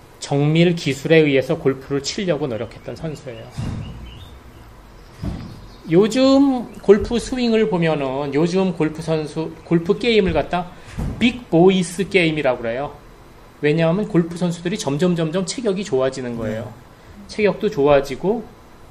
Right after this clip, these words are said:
Speaker 1: 운동을 많이 해가지고 몸도 좋아지고, 그런 선수들을 데려다가 훈련을 시키는 것도,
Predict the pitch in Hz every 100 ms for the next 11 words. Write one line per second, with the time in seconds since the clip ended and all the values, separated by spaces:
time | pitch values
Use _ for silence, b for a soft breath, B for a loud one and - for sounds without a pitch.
0 | - 156 175 165 160 170 131 135 135 127
1 | 131 113 127 165 117 127 123 131 - 113
2 | 110 113 113 107 - - - B B B
3 | B B B - - 185 202 196 180 180
4 | 180 190 151 147 147 135 180 220 - -
5 | - - - 277 262 240 220 214 - -
6 | 175 139 - 180 117